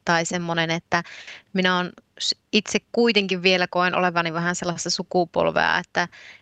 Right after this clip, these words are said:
että, että kolttasaamelaiset jäi vähän niinku saamelaisten keskuudessa vielä aika niinku paljon varjoon silloin, kun ite niinku vaikka kasvanut ja täällä niinku lapsena ja nuorena.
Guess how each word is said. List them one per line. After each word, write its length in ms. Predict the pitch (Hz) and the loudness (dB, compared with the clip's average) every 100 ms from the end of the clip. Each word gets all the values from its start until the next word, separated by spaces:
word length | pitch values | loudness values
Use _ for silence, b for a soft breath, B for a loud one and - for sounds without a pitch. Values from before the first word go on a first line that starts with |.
| - | -4
että, 400 | 185 - 175 - _ _ _ - | -4 0 -2 -2 _ _ _ -8
että 220 | - - - | -8 -6 2
kolttasaamelaiset 840 | 196 190 190 185 180 175 165 - | 2 2 0 0 0 2 2 2
jäi 260 | 196 185 185 | 2 4 2
vähän 160 | 170 175 | 0 -4
niinku 140 | 175 | -2
saamelaisten 440 | 185 180 170 180 | -2 0 -2 -4
keskuudessa 680 | 175 180 - 180 165 170 - | 0 0 0 -4 0 -2 0
vielä 260 | 175 170 160 | 0 2 2
aika 220 | 165 175 | 2 -2
niinku 240 | 170 165 - | -4 -8 2
paljon 280 | 170 170 160 | 2 2 2
varjoon 380 | 185 196 170 | 2 2 -2
silloin, 220 | 165 170 165 | -4 -8 -4
kun 140 | 160 | -2
ite 240 | 175 165 | 0 0
niinku 260 | 160 160 156 | 0 -4 -2
vaikka 300 | - - 175 _ _ - - _ - | -2 -2 -10 _ _ -20 -20 _ -2
kasvanut 540 | 180 - 190 180 175 _ - | 0 0 -2 -2 -8 _ -4
ja 100 | 170 - _ 392 - | -4 -4 _ -16 -4
täällä 340 | 185 175 170 147 _ | 2 2 2 -2 _
niinku 340 | 160 - 180 165 165 - | -16 -8 -8 -8 -10 -6
lapsena 600 | 196 226 - - 190 175 | 2 2 2 -2 0 0
ja 140 | 175 | 0
nuorena. 540 | 190 226 226 196 190 | 0 2 2 2 0